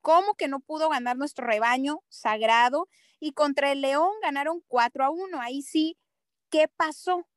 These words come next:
¿Por qué le ganó a León y por qué al fas de El Salvador no? Se reanuda la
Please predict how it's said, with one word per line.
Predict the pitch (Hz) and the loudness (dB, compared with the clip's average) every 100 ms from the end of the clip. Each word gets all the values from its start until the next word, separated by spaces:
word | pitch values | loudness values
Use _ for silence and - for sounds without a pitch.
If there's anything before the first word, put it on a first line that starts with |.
| _ - | _ -2
¿Por | 254 269 | 0 -2
qué | - 339 | -2 -2
le | 370 | 0
ganó | 339 277 302 | 0 0 0
a | |
León | 294 262 285 359 427 - | -2 -2 -2 -2 -6 -14
y | 262 | -4
por | - 247 | -2 0
qué | - 302 | 2 4
al | 277 | 4
fas | 269 294 302 339 - _ _ - - | 2 2 2 0 -8 _ _ -20 -20
de | 240 233 | -8 -8
El | 220 | -4
Salvador | 226 220 233 269 349 - | 2 4 6 4 2 -2
no? | 240 214 220 220 - _ _ _ _ _ _ | -10 -6 -4 -6 -10 _ _ _ _ _ _
Se | - 285 | 0 0
reanuda | 294 294 294 339 392 440 466 508 - | 4 2 2 0 0 0 0 -2 -6
la | 269 302 359 | -2 0 0